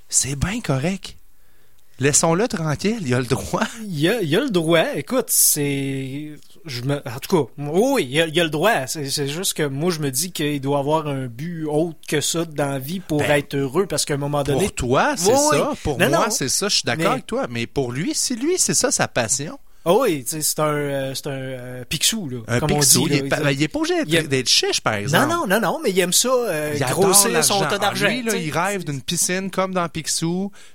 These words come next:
Speaker 1: plonger dans ses, ses piastres, puis c'est ça qui, qui amène du bonheur dans sa vie. Moi, je, je veux dire, le bonheur arrive de plein d'autres façons dans ma vie. Mais
Speaker 2: Si c'est ce que
Speaker 1: faut,
Speaker 2: c-, lui, ça le fait
Speaker 1: faut pas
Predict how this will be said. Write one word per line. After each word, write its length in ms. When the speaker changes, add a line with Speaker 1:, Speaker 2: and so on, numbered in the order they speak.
Speaker 1:
plonger 480
dans 180
ses, 380
ses 200
piastres, 520
puis 440
c'est 200
ça 160
qui, 280
qui 140
amène 220
du 100
bonheur 320
dans 140
sa 160
vie. 240
Moi, 220
je, 260
je 60
veux 80
dire, 100
le 140
bonheur 560
arrive 360
de 80
plein 340
d'autres 160
façons 380
dans 100
ma 140
vie. 240
Mais 320
Speaker 2:
Si 380
c'est 220
ce 160
que 140
Speaker 1:
faut, 240
Speaker 2:
c-, 120
lui, 100
ça 300
le 40
fait 140
Speaker 1:
faut 60
pas 60